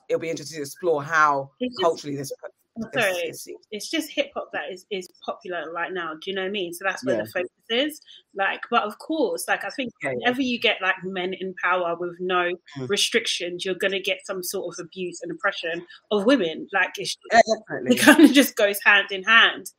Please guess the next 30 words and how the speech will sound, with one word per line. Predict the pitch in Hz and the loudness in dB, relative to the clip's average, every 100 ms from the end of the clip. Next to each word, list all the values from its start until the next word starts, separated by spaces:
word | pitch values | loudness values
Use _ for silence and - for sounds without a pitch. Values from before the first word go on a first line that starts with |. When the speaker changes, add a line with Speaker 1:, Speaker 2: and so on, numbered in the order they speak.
| - | -8
Speaker 1:
No, | 220 220 214 | -4 4 4
it's | 190 | 6
more | 233 | 8
about | 233 185 | 8 6
the | 170 | 6
advocacy | 185 185 180 160 - 156 135 - - | 4 2 -8 -8 -6 -4 -6 -8 -4
in | 151 143 | -2 -2
public | 165 156 147 151 | -4 -4 -4 0
eye. | 147 | 0
Like, | 143 143 | 0 0
there's, | - - | -2 -2
Speaker 2:
Mm-hmm. | 101 151 | -4 0
Speaker 1:
I, | 156 | 0
I, | - _ - - - 160 | -2 _ -12 -12 -8 0
again, | 180 165 | 2 2
but | 170 | 0
like | 165 | 0
I | |
said, | 165 160 151 | -2 -4 -2
my | 165 | -2
bubble | 151 165 156 147 | 2 0 0 -4
is | 139 | -4
very | 143 | -6
black. | 139 160 131 - | -2 0 0 -2
So | - 139 131 131 _ _ _ _ _ _ _ | -4 -2 -4 -8 _ _ _ _ _ _ _
I | 165 | 0
see | 160 190 175 | 0 -6 0
more | 175 170 | 2 2
T | 160 185 165 | 0 -2 2
Is, | 156 151 | 2 0